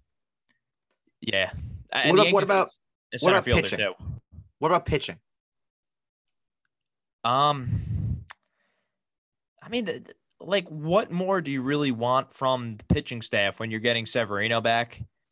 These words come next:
Speaker 1: You think
Speaker 2: Sure.
Speaker 1: Heal's gonna give you a whole season? You, Montgomery had a really nice year for them last year.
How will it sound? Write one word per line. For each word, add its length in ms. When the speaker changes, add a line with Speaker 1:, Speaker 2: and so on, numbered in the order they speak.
Speaker 1:
You 100
think 220
Speaker 2:
Sure. 60
Speaker 1:
Heal's 340
gonna 160
give 180
you 160
a 40
whole 200
season? 580
You, 220
Montgomery 560
had 120
a 40
really 280
nice 280
year 160
for 120
them 180
last 340
year. 320